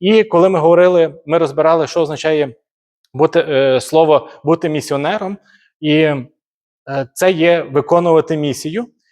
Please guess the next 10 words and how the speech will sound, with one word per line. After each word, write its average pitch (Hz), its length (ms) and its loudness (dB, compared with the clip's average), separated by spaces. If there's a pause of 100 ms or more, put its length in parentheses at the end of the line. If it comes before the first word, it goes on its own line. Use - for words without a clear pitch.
(220)
і 151 180 2
воно 151 480 0
в, 147 160 -4 (680)
по-, 156 340 -6
з 123 180 -4
особою 170 560 0
Богородиці 147 640 2
поєднується 160 600 -2
тим, 214 300 -2
що, - 240 0